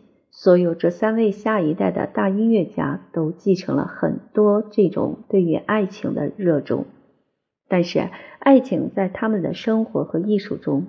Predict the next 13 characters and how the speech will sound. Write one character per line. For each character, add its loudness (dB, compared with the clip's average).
变 4
成 -2
了 2
一 2
种 -2
狂 0
野、 -2
炽 2
热 4
的 -6
占 2
有 -2
欲， -4